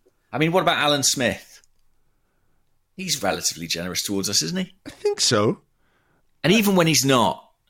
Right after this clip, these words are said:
Speaker 1: I know he's having to do it through gritted teeth.
Speaker 2: Yeah, I mean, I think that the issue with, you know, f-, former players, sometimes former players turned pundits feel like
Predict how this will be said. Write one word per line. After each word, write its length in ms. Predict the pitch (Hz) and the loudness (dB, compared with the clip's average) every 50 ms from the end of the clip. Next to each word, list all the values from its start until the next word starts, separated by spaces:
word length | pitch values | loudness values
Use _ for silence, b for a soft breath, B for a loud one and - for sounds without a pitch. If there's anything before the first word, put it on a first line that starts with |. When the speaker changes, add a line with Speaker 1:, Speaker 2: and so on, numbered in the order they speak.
| _ - | _ -4
Speaker 1:
I 100 | 110 123 | -2 0
know 200 | 127 139 143 135 | 0 2 2 2
he's 180 | 127 107 - | 2 2 0
having 240 | - - 95 90 85 | 0 -2 -4 -4 -4
to 120 | - - | -4 -4
do 140 | 82 90 90 | -2 0 0
it 100 | 85 - | 0 -2
through 160 | - - 78 | -4 -8 -10
gritted 280 | - - 78 50 - - | -6 -6 -6 -6 -4 -6
teeth. 440 | - - 69 67 - - - - - _ _ _ _ _ _ _ _ _ _ - | -6 -6 -6 -10 -12 -16 -20 -20 -20 _ _ _ _ _ _ _ _ _ _ -4
Speaker 2:
Yeah, 280 | 165 170 196 175 160 | 0 2 2 4 4
I 60 | 170 | 4
mean, 140 | 180 214 208 | 4 4 4
I 100 | 208 220 | 4 2
think 240 | 214 - 311 320 - | 2 2 2 2 4
that 220 | - 196 185 156 | 2 0 2 2
the 160 | 170 160 160 175 | 2 4 6 6
issue 240 | 165 - - 151 | 6 6 4 4
with, 220 | 127 127 123 123 - - | 6 4 4 2 -2 -2
you 140 | 143 147 151 | 2 2 4
know, 120 | 123 113 | 4 2
f-, 160 | 104 101 - _ _ - | 0 -2 -10 _ _ -14
former 400 | 190 - - 185 180 175 170 151 | -8 -2 2 4 4 6 4 4
players, 360 | - - 147 135 120 113 113 | 2 4 4 4 4 4 4
sometimes 420 | - - 165 151 - 143 143 131 - | 4 4 4 4 4 4 4 2 2
former 360 | - - 147 139 131 123 113 | 2 4 4 6 6 4 4
players 500 | - - 131 123 120 113 110 107 98 - | 2 2 2 4 4 4 4 4 2 0
turned 340 | - - 131 117 110 107 - | 0 2 2 2 2 0 0
pundits 420 | - 127 120 113 107 101 - - | 0 2 2 2 0 0 0 -2
feel 540 | - - - - 139 139 139 135 127 123 120 | -4 -4 0 2 6 6 8 8 6 6 6
like 500 | 117 117 113 107 104 101 - - - - | 4 4 4 4 2 0 -2 -6 -16 -18